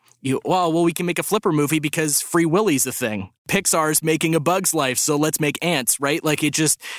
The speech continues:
it seemed to me like, uh, like, just a response to, "Well, this seems to be, like, kind of a thing that's popular, and here's a different take on it."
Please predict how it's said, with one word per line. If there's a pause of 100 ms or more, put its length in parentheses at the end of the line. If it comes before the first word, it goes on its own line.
(120)
it
seemed (220)
to
me
like,
uh,
like,
just
a
response
to,
"Well,
this
seems
to
be,
like,
kind
of
a
thing
that's
popular,
and
here's
a
different
take
on
it."